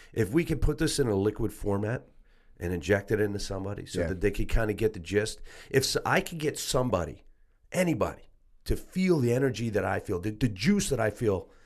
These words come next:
Speaker 1: with this,
Speaker 2: Yeah.
Speaker 1: with this thing, you know, you'd stop sweating to the oldies and doing all the P ninety X stuff. You'd go, "Man, it's electric."
Speaker 2: Yeah,
Speaker 1: It's
Speaker 2: dude.
Speaker 1: electric. The, the growth that you feel when it, just from the first week, the first day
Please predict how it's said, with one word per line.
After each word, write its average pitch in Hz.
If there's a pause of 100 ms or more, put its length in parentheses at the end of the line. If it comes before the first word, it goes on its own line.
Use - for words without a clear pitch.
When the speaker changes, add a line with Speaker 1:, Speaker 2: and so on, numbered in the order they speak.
(340)
Speaker 1:
with 117
this, - (180)
Speaker 2:
Yeah. 80
Speaker 1:
with -
this 143
thing, 110 (600)
you 110
know, 117
you'd 113
stop -
sweating -
to 131
the 117
oldies 117
and 107
doing 117
all 107
the 95
P 123
ninety 110
X 113
stuff. -
You'd 113
go, 104
"Man, 131
it's 98
electric." 123 (400)
Speaker 2:
Yeah, 85
Speaker 1:
It's 131
Speaker 2:
dude. 117
Speaker 1:
electric. 127
The, - (1200)
the 143
growth 156
that 160
you 147
feel - (1040)
when 127
it, 139
just 170
from 139 (320)
the 101
first -
week, 156
the -
first -
day 123